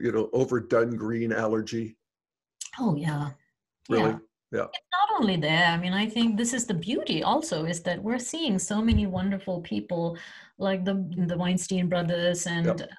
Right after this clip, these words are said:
Speaker 2: um, I'm, I'm drawing a blank on all the amazing people who, who
Speaker 1: Well, the Rebel Wisdom,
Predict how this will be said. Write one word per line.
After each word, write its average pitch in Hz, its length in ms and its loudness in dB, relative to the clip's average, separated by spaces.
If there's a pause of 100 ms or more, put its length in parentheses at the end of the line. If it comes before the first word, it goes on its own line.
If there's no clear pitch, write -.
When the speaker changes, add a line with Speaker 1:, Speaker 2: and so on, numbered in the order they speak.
(180)
Speaker 2:
um, 165 320 0 (840)
I'm, 180 200 4 (100)
I'm 185 160 2
drawing 190 280 2
a 170 40 4
blank 175 380 2
on 170 120 2
all 175 280 4
the 170 180 4
amazing 175 500 0
people 277 440 2
who, 170 580 0 (160)
who 185 140 -4
Speaker 1:
Well, 190 120 8
the 180 120 6
Rebel 156 320 6
Wisdom, 135 580 2